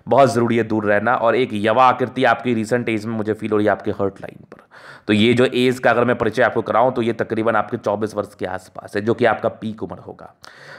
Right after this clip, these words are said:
तो यहाँ पर से आपको इसके लिए उपाय करना है। उस एज में आपकी कुंडली में क्या महादशाएं हैं,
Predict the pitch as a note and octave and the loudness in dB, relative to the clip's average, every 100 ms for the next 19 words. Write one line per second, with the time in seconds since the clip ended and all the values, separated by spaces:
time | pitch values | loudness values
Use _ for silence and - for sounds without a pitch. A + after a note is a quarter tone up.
0 | - B2 A#2+ C3 C3+ B2 C#3+ A#2 - B2+ | 0 4 6 6 6 2 4 2 2 -2
1 | - B2 G#2+ G2+ A2+ B2 B2 B2+ B2+ - | 0 0 2 4 2 2 0 0 -2 -4
2 | C#3 - A#2+ C3 C#3+ C3 A2 B2 - - | -8 -6 -2 0 0 -2 -2 -4 -10 -4
3 | G2 A#2 C3 A#2+ A#2+ C3 C3+ B2 A2+ C3 | 0 0 0 -2 0 0 0 2 2 2
4 | A#2 A#2 G#2+ A#2 B2 A#2+ G#2 | 2 0 0 0 2 0 -4